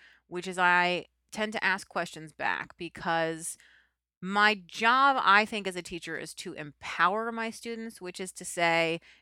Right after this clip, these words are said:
they shouldn't need me when they get back to their studio to be able to continue the work that we started. If they do still need me, then I've done something wrong as a teacher. So when they ask me those questions,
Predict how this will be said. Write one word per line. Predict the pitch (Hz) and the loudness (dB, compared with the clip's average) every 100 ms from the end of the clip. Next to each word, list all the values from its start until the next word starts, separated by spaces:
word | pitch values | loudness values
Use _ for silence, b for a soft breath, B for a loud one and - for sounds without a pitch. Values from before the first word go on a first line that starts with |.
| b | b
they | 185 | -6
shouldn't | 185 - 269 285 233 - | -6 -8 -6 -6 -8 -12
need | 156 160 180 160 | -16 -10 -10 -10
me | 151 131 113 - _ | -12 -12 -14 -20 _
when | 160 | -10
they | 165 | -8
get | 160 165 | -6 2
back | 170 165 - | 8 8 6
to | 175 | -4
their | 160 | -6
studio | - - 175 160 151 139 120 - | -8 -10 -8 -6 -2 -2 -4 -10
to | - | -14
be | 175 | -8
able | 180 175 | -8 -8
to | |
continue | 175 165 - 208 190 175 | -10 -14 -12 -12 -10 -8
the | 160 | -8
work | 151 156 | -8 -10
that | - | -14
we | 90 | -14
started. | 160 - 160 120 69 - B B B B | -14 -8 -6 -6 -10 -14 B B B B
If | - 262 - | 2 2 2
they | 226 208 | -2 0
do | 175 - 180 | -2 -10 -12
still | 196 - 180 170 | -10 -6 -6 -6
need | 165 165 165 | -10 -10 -10
me, | 190 208 | -8 -8
then | 202 170 | -4 -2
I've | 151 165 | 0 0
done | 170 160 | -4 -8
something | 160 151 151 | -10 -8 -8
wrong | 139 139 | -6 -8
as | 135 - | -10 -14
a | |
teacher. | - 160 135 - - _ _ _ _ _ _ _ _ | -14 -14 -12 -14 -14 _ _ _ _ _ _ _ _
So | - 196 190 180 175 175 170 - _ _ - | -8 0 2 4 2 0 -4 -10 _ _ -8
when | 180 190 | -6 -2
they | 190 185 | -2 2
ask | - 214 262 - | 4 4 4 -4
me | 220 208 | -6 -4
those | 190 - | -4 -6
questions, | - 214 202 - 160 156 151 160 | -2 -2 -2 -8 -8 -8 -10 -10